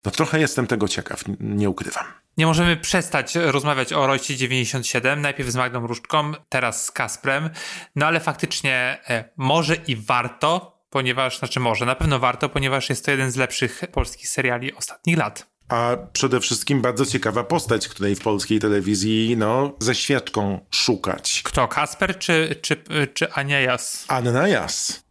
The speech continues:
Speaker 1: Kaspra może by było łatwo było znaleźć. <laughs>
Speaker 2: Dobrze. W takim razie faktycznie, e, dawno nie było, na-, dawno nie dyskutowaliśmy o serialu dokumentalnym. Teraz mamy taką możliwość, ponieważ trzynastego lipca na H B O Go zadebiutował serial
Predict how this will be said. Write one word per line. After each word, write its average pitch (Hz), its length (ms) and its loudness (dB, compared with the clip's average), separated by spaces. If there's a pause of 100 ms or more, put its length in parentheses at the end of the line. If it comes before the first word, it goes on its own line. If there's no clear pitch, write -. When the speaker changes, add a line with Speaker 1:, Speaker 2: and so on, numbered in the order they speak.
(140)
Speaker 1:
Kaspra 139 360 0
może 139 240 2
by 139 120 2
było 143 140 4
łatwo 139 240 2
było 147 220 4
znaleźć. 120 540 -2
<laughs> - 720 0
Speaker 2:
Dobrze. - 460 2 (340)
W - 40 -20
takim 156 320 0
razie 147 400 0
faktycznie, 147 720 0
e, 143 140 2
dawno 156 420 0
nie 143 160 0
było, 139 680 2
na-, 135 100 0
dawno 156 340 0
nie 160 80 2
dyskutowaliśmy 151 760 0
o 139 140 2
serialu 143 520 2
dokumentalnym. 135 840 0
Teraz 143 240 0
mamy 135 180 -2
taką 135 260 0
możliwość, 127 720 2 (360)
ponieważ 131 560 0 (120)
trzynastego 170 540 2
lipca 147 600 0
na 131 300 0
H 139 280 -2
B 139 160 4
O 127 60 2
Go 131 320 2
zadebiutował 123 880 0
serial 131 580 0